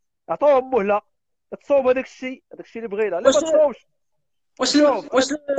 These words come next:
Speaker 1: انا،
Speaker 2: واش
Speaker 1: انا من الاول، اسمع، من الاول وباقي
Speaker 2: آه،
Speaker 1: لحد
Speaker 2: قول لنا
Speaker 1: الان عندي
Speaker 2: خويا،
Speaker 1: بزاف.
Speaker 2: قول لنا خويا،
Speaker 1: ولكن
Speaker 2: هذوك الملايير
Speaker 1: بصح
Speaker 2: اللي تيعطيهم، اللي تيفرقهم، آه، الملك على ال-،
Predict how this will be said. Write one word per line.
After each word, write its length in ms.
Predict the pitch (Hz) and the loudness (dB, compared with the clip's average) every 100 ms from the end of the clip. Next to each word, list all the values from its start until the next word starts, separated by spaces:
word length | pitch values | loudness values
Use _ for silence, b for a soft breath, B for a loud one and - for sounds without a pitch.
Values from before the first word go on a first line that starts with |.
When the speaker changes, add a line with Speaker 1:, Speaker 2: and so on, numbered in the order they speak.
| 240 | -2
Speaker 1:
انا، 140 | 269 254 | -2 -2
Speaker 2:
واش 240 | 262 262 | -4 -4
Speaker 1:
انا 180 | 254 269 | -4 -2
من 140 | 311 330 | -2 0
الاول، 340 | 339 320 302 | 0 2 2
اسمع، 280 | 294 294 320 | 0 -2 -4
من 140 | 330 | -4
الاول 320 | 302 320 339 | -4 -2 -2
وباقي 260 | 294 277 269 | -2 -2 0
Speaker 2:
آه، 20 | |
Speaker 1:
لحد 160 | 349 269 | 0 0
Speaker 2:
قول 100 | 466 | 2
لنا 120 | 440 | 4
Speaker 1:
الان 120 | 403 | 4
عندي 220 | 254 349 370 | 2 -4 -2
Speaker 2:
خويا، 100 | 339 | 0
Speaker 1:
بزاف. 180 | 240 | 0
Speaker 2:
قول 120 | 320 392 403 | -2 -6 -2
لنا 140 | 370 | -2
خويا، 280 | - - 262 | -2 -4 0
Speaker 1:
ولكن 240 | 311 339 | 0 -2
Speaker 2:
هذوك 100 | 359 | -8
الملايير 280 | 320 294 302 | -10 -10 -6
Speaker 1:
بصح 120 | 302 | -4
Speaker 2:
اللي 200 | 285 294 | -4 -10
تيعطيهم، 500 | 277 269 196 277 269 | -10 -10 -10 -12 -10
اللي 120 | 277 | -8
تيفرقهم، 760 | 269 294 - 262 262 196 240 247 | -10 -12 -12 -12 -8 -6 -4 -4
آه، 1040 | 240 226 214 190 185 175 170 165 - 165 | -4 -2 -2 -2 -4 -6 -6 -6 -6 -2
الملك 560 | 214 247 269 262 269 190 | 0 2 2 2 0 -2
على 200 | 196 247 | 0 2
ال-، 240 | 233 214 | 0 -4